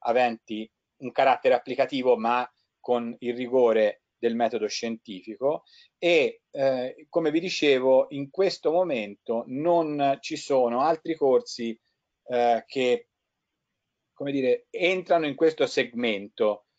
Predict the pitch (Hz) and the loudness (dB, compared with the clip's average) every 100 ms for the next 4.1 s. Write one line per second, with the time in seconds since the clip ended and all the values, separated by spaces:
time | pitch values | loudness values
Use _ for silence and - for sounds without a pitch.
0 | _ _ - 117 107 101 98 95 - - | _ _ -6 -2 0 0 -2 -6 -12 -18
1 | 107 101 95 95 104 _ - - _ _ | -18 -18 -20 -20 -20 _ -20 -20 _ _
2 | _ _ 131 117 151 139 131 - 139 143 | _ _ -8 -2 0 2 2 0 0 4
3 | 135 123 - 120 123 117 92 98 - 143 | 4 4 0 -6 -4 -6 -6 _ -8 -8